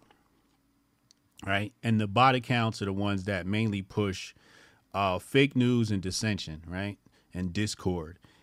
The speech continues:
and, like, hop in your mentions and say all types of weird shit against whatever you said, right? Um, and just keep everybody arguing and, and a lot of discord.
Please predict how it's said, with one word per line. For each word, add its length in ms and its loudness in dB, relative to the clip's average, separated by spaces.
and, 200 -4
like, 260 -4
hop 260 0
in 100 0
your 100 0
mentions 440 -4
and 120 -6
say 240 -4
all 160 -4
types 340 -6
of 120 -12
weird 280 -6
shit 320 -8
against 400 -8
whatever 300 -6
you 180 -8
said, 440 -8
right? 280 -6
Um, 540 0
and 160 2
just 160 2
keep 280 0
everybody 680 2
arguing 720 0
and, 140 -8
and 100 -6
a 40 -6
lot 200 -4
of 100 -8
discord. 520 -6